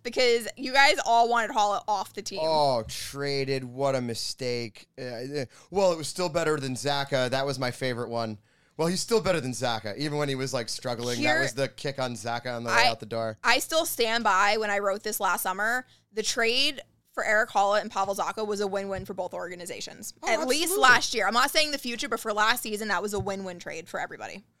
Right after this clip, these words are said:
Speaker 2: I think it's a win-win trade, like, kind of forever at this point. You know, you've, uh, you've got Haula entrenched in this team now.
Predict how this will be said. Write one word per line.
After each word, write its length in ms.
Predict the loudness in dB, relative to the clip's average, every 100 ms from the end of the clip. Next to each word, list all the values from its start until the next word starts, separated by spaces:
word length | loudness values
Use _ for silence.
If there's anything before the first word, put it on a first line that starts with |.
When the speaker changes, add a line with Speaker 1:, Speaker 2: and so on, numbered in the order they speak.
| _ -6
Speaker 2:
I 140 | -6
think 240 | -6 -10
it's 160 | -10 -8
a 60 | -6
win-win 400 | -6 -6 -6 -8
trade, 400 | -6 -4 -4 -8 -16
like, 240 | -8 -6 -6
kind 320 | -8 -6 -6
of 100 | -10
forever 500 | -12 -10 -6 -6 -6
at 120 | -10
this 180 | -12 -12
point. 300 | -8 -8 -10 _ _ _
You 80 | -10
know, 160 | -8 -8
you've, 240 | -10 -12 -14 _ _ -16
uh, 100 | -14 -14
you've 220 | -16 -6
got 180 | -2 -2
Haula 380 | -2 -2 -2 -4
entrenched 460 | -10 -10 -10 -10
in 100 | -10
this 160 | -8 -10
team 260 | -10 -10 -6
now. 280 | -6 -6